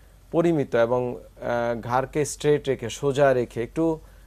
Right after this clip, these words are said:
আমার চ্যানেলটা ভালো করে দেখলে, একটু কষ্ট করে দেখবেন, অনেক টিপস দেওয়া আছে। ইয়ে করলেই আপনি বুঝতে পারবেন যে আসলে কি করা, কি করা উচিত না। যেমন বালিশ, একটা পাতলা বালিশ ব্যবহার করা।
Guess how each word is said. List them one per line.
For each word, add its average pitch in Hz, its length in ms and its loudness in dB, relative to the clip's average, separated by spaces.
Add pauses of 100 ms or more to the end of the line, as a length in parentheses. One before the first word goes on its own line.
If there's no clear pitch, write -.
(200)
আমার 151 220 2
চ্যানেলটা 165 440 2
ভালো 147 240 2
করে 165 240 2
দেখলে, 143 340 2
একটু 151 260 -4
কষ্ট 143 260 -2
করে 139 280 0
দেখবেন, 135 280 0
অনেক 139 320 2
টিপস 151 260 -4
দেওয়া 117 200 4
আছে। - 240 -8 (680)
ইয়ে 165 220 4
করলেই 175 320 4
আপনি 170 200 4
বুঝতে 156 280 0
পারবেন 156 320 2
যে 151 120 2
আসলে 139 260 -2
কি 185 220 -4
করা, 160 380 2
কি 156 200 -4
করা 120 260 2
উচিত 104 360 -4
না। 110 60 -6
যেমন 147 220 2
বালিশ, 135 440 2
একটা 139 260 -6
পাতলা 147 340 0
বালিশ 135 260 0
ব্যবহার 107 320 -2
করা। 104 220 -8